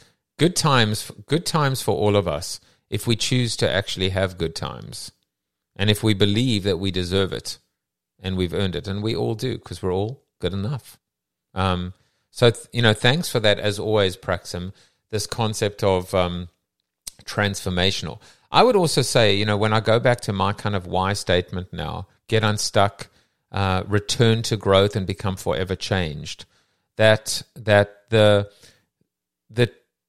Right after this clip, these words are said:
transformational component and forever changed are very consistent. Because when you are forever changed, then, I mean,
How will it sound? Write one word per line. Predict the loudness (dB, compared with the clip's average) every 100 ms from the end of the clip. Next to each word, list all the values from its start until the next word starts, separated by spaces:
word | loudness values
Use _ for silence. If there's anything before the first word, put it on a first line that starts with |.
| _
transformational | 0 2 2 -2 0 2 0 0 -2 -2
component | -4 -4 0 0 0 -6 -8 -12 _ _ _ _ _ _
and | -4
forever | 2 2 2 0
changed | -2 0 0 -2
are | -4
very | 2 2 2
consistent. | 0 -6 -8 -8 -8 -10 -14 -20 _ _ _ _ _ _ _
Because | -6 0 2
when | 2 2
you | 2 4
are | 6 4
forever | 2 2 2 0
changed, | -2 -4 -4 -8 -14 -16 -20 _ _ _ _ _ _ _ _ _ _
then, | 0 4 4 2 -4
I | 0
mean, | 2 2 -2